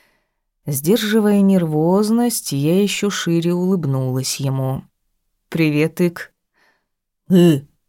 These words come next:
Его губы растянулись в блаженную улыбку, больше похожую на оскал пятикантропа. Расставив руки, он пошел на меня.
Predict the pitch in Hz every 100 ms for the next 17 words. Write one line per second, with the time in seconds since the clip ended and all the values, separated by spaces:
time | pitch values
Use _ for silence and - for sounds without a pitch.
0 | _ _ - 156 131 131 147 147 139 -
1 | 151 156 151 135 143 143 147 156 156 151
2 | 151 226 226 - 147 135 _ _ _ _
3 | - 165 247 - 202 175 - 226 208 190
4 | 185 175 165 - 202 208 220 208 226 262
5 | 226 139 139 139 139 135 139 _ _ _
6 | _ _ _ 147 139 131 - 147 143 -
7 | 151 175 180 165 160 160 - 147 156 156
8 | 165 165 135 131 -